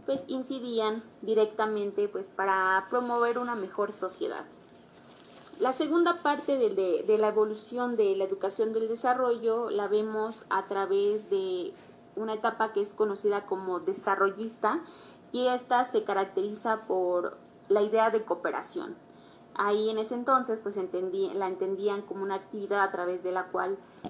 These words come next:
se ayudaba a los que se querían ayudarse a sí mismos. Después tenemos la tercera generación, que es entendida como una educación crítica y solidaria.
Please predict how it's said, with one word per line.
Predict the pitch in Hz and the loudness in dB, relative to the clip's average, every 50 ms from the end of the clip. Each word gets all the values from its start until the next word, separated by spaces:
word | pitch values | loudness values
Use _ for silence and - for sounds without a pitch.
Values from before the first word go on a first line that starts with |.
| - - | -12 -12
se | - - - 226 | -4 0 2 2
ayudaba | 226 220 214 208 208 208 226 226 226 220 220 226 | 2 2 2 0 2 4 4 4 6 6 6 4
a | - - - 196 190 | 6 4 4 4 4
los | 190 190 190 190 202 196 - | 4 2 0 -2 -4 -6 -10
que | - - 196 196 196 196 202 202 196 196 - - - - - - - - - - - - - - - - - - - - - - - - - - - - - - - - - - | -2 0 2 2 4 2 2 2 0 -2 -4 -8 -12 -20 -20 -20 -20 -20 -20 -20 -20 -20 -20 -20 -20 -20 -20 -20 -20 -20 -20 -20 -20 -20 -20 -20 -20 -20 -20 -20 -20 -20 -8 -2
se | - 226 220 | -2 0 2
querían | - 220 214 220 226 233 233 | 2 2 2 2 0 -2 -2
ayudarse | 226 196 175 170 175 175 175 185 208 - 208 185 - - | -2 -2 0 0 0 0 -2 -2 -2 -2 -4 -4 -4 -6
a | - - - - | -8 -8 -8 -8
sí | - - 190 202 | -6 -4 -4 -4
mismos. | 196 190 185 180 170 151 139 143 160 - - - - - - - - - - - - - - - - - - - - - - - - - - - - - - | -2 -2 -2 -4 -2 -4 -4 -8 -10 -12 -16 -20 -20 -20 -20 -18 -16 -16 -18 -18 -20 -20 -20 -20 -20 -20 -20 -20 -20 -20 -20 -20 -20 -20 -20 -20 -20 0 2
Después | 240 240 240 - - 311 294 285 - | 2 2 2 0 0 0 0 2 0
tenemos | 285 262 262 254 254 254 269 254 | -2 -2 -2 -4 -4 -4 -2 0
la | 254 - - | 0 0 0
tercera | - 196 214 - 233 214 220 | -2 -4 -2 -2 -2 -2 -2
generación, | 226 - 247 247 277 269 277 294 285 - - 311 311 302 302 302 294 294 | -4 -4 -4 -4 -2 0 0 0 0 -2 -2 0 0 0 0 -2 -4 -2
que | - 226 208 208 202 202 208 208 214 | 0 0 2 2 2 2 0 0 0
es | 214 - - - - - - | -2 -6 -10 -14 -16 -8 -4
entendida | 220 226 233 233 240 240 240 240 240 226 226 226 | -4 -2 0 2 2 0 0 0 -2 -2 -2 -2
como | - 214 214 214 | -4 -4 -2 0
una | 214 214 | 0 0
educación | 208 214 214 214 - - - 214 202 196 196 | 0 0 -2 -2 -4 -4 -2 -2 0 0 0
crítica | - 214 240 247 - 233 226 - 220 214 214 | -2 -2 -2 -2 -4 -8 -4 0 2 2 2
y | 208 | 2
solidaria. | 208 - 214 196 190 190 214 233 233 233 214 196 202 | 2 0 0 0 0 0 -2 -2 0 0 0 -2 -2